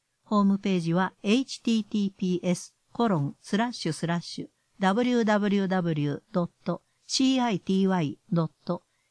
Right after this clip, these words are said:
エスユージーアイエヌエーエムアイドットティーオーケーワイオー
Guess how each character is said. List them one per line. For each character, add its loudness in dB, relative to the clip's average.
エ 2
ス 0
ユ 2
ー 2
ジ 2
ー 2
ア 2
イ -2
エ 4
ヌ 4
エ 2
ー 0
エ 2
ム 4
ア 2
イ -6
ド -2
ッ -8
ト -6
テ 0
ィ 4
ー 2
オ 2
ー -8
ケ 2
ー 2
ワ 2
イ 0
オ 2
ー -18